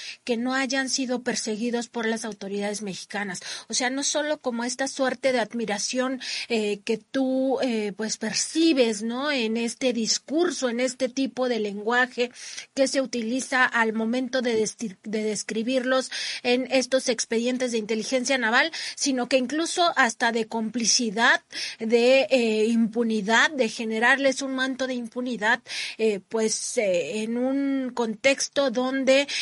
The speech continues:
eh, pues también hacían labores de contrainsurgencia claramente estos, eh, pues miembros integrantes de este ejército azul.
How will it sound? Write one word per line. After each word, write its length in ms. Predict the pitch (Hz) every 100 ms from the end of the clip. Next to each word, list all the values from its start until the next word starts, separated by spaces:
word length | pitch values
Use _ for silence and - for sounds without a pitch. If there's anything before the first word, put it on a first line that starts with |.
| -
eh, 200 | 226 214
pues 260 | 208 220 -
también 380 | 202 185 247 359 -
hacían 480 | 202 - 262 254
labores 420 | 247 220 240 254 254
de 100 | 247
contrainsurgencia 880 | 254 247 247 - 214 247 240 262
claramente 880 | 247 240 240 240 226 247 240 - 247 - - -
estos, 560 | 233 220 - 240 233 -
eh, 760 | 233 208 196 196 190 190 180 185
pues 220 | 202 190
miembros 500 | 240 370 311 277 285
integrantes 600 | 277 240 220 233 233 247
de 80 | 233
este 180 | 226 247
ejército 540 | 220 247 220 254 254
azul. 260 | 254 349